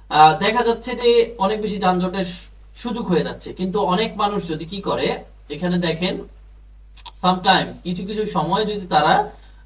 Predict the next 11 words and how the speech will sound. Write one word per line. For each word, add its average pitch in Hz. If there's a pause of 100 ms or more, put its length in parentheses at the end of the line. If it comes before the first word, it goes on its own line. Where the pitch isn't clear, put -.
ঘরে 165
বসে 190
থেকে, - (220)
work 190
from 208
home, 147
ঘরে 185
বসে 196
থেকে 196
কাজ 165
করে, 160